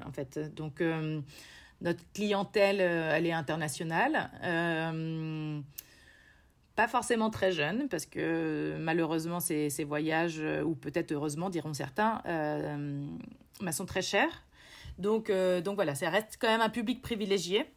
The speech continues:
Euh, au niveau, j'entends, monétaire. Après, oui, ils sont privilégiés d'être là, évidemment.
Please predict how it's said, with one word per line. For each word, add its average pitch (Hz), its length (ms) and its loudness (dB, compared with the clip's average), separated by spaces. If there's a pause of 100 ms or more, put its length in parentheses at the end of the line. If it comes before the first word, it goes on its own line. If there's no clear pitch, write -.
(840)
Euh, 180 1300 0 (420)
au 175 60 -4
niveau, 185 360 4
j'entends, 185 300 0
monétaire. 190 600 0
Après, 165 360 -2
oui, 165 160 0
ils 147 40 -2
sont 147 160 -6
privilégiés 160 500 -2
d'être 147 200 -4
là, 165 80 0
évidemment. 165 480 -2